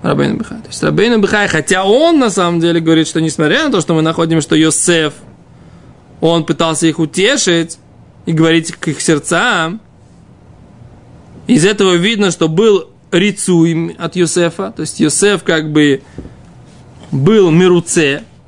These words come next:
то есть они были желанны уже у Йосефа.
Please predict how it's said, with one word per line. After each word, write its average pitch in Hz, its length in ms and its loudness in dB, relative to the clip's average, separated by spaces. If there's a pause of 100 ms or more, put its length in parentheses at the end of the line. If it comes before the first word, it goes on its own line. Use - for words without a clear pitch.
(920)
то - 40 -6
есть 135 120 -4
они 170 160 4
были 175 220 4
желанны 147 600 2
уже 139 180 0
у 139 100 2
Йосефа. 143 460 -4